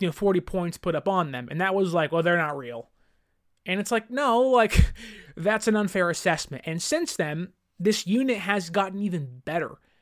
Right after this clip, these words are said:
Despite not even being as healthy as they were prior to that game. Like, Eric Armstead's not playing.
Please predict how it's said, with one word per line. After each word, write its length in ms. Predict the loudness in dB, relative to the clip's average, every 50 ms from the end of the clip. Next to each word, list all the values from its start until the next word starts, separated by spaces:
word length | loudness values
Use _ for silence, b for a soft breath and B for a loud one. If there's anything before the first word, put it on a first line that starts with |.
| _ _ _ _ -4
Despite 480 | -4 -2 0 2 4 4 4 4 0 0
not 260 | 0 0 0 2 0
even 240 | 0 0 0 -2 -4
being 360 | -2 -2 -2 -2 -2 -4 -6
as 120 | -6 -6
healthy 420 | -4 -2 -2 -2 0 -2 -2 0 0
as 160 | 0 -2 -4
they 100 | -6 -6
were 500 | -4 -2 2 2 4 4 4 2 -2 b b b b b b b _ -8
prior 320 | -2 0 2 2 4 2 2
to 80 | 0
that 240 | 0 -2 -4 -4 -2
game. 240 | 0 0 0 0 -4
Like, 140 | -8 -12 -8 0
Eric 220 | 2 2 2 2
Armstead's 500 | 0 -4 -4 -4 -2 0 0 0 0 0
not 220 | 0 0 0 -2 -2
playing. 440 | -4 -4 -4 -4 -8 -12 -16 -20